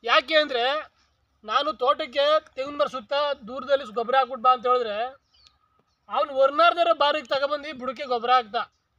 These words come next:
ರಪ್ಪಂದು ಎತ್ತಾಕ್ತಾ ಇಲ್ಲಿ. ಅದು ಹಂಗೆ ಉಳ್ಕೋತು. ಆ ಬೇರೆ ಏನ್ ಮಾಡ್ತು, ಎಲ್ಲ ಇಲ್ಲೇ ಗೊಬ್ಬರ ಬಂದ್ಬಿಡ್ತು, ಭೂಮಿಯಿಂದ ಮೇಲಕ್ಕೆ ಬಂದ್ಬಿಟ್ಟು ಬೇರೆ ಎಲ್ಲ ಒಳಗಡೆ ಹೋಗ್ಲಿಲ್ಲ.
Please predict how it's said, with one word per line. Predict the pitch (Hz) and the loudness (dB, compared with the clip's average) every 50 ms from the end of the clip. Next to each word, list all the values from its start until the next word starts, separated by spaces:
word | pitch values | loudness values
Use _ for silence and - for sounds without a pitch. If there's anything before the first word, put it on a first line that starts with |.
| _ _ 196 | _ _ -4
ರಪ್ಪಂದು | 226 247 240 - - 285 277 277 | -2 -2 -2 -2 -6 -4 -2 -2
ಎತ್ತಾಕ್ತಾ | 262 220 262 247 226 226 247 | -2 0 -2 -4 -4 -6 -6
ಇಲ್ಲಿ. | 240 233 214 220 240 269 285 277 _ _ _ _ _ _ _ _ _ _ _ _ _ _ | -6 -6 -6 -6 -6 -6 -8 -10 _ _ _ _ _ _ _ _ _ _ _ _ _ _
ಅದು | 226 240 | -6 -6
ಹಂಗೆ | 247 269 269 320 | -4 -4 0 0
ಉಳ್ಕೋತು. | 320 311 302 262 277 285 240 269 | 0 0 0 0 -2 -2 2 2
ಆ | 254 | 0
ಬೇರೆ | 220 208 277 311 330 320 | 2 4 2 4 4 4
ಏನ್ | 320 311 | 0 0
ಮಾಡ್ತು, | 302 302 277 220 285 285 294 311 320 320 320 269 _ _ _ _ _ _ _ _ _ 254 | -2 -2 -2 -2 0 0 0 0 0 -4 -6 -12 _ _ _ _ _ _ _ _ _ -12
ಎಲ್ಲ | 254 269 294 | -10 -6 -6
ಇಲ್ಲೇ | 285 277 269 294 294 | -6 -4 -2 -4 -2
ಗೊಬ್ಬರ | 269 277 240 277 285 | -2 -2 -2 -2 -4
ಬಂದ್ಬಿಡ್ತು, | 277 277 269 262 269 254 320 302 | -4 -6 -8 -10 -12 -12 -12 -14
ಭೂಮಿಯಿಂದ | 262 262 285 277 277 285 285 | -12 -12 -12 -12 -12 -12 -12
ಮೇಲಕ್ಕೆ | 277 247 240 254 269 240 233 | -6 -4 -2 -2 -2 -2 -6
ಬಂದ್ಬಿಟ್ಟು | 262 262 254 262 214 202 | -6 -6 -6 -10 -8 -4
ಬೇರೆ | 226 240 247 | -4 -2 -2
ಎಲ್ಲ | 254 247 | 0 0
ಒಳಗಡೆ | 247 220 208 214 226 247 262 | 0 -2 -2 -4 -2 -2 -2
ಹೋಗ್ಲಿಲ್ಲ. | 247 247 247 240 240 226 220 | 0 -2 -2 -2 -4 -6 -6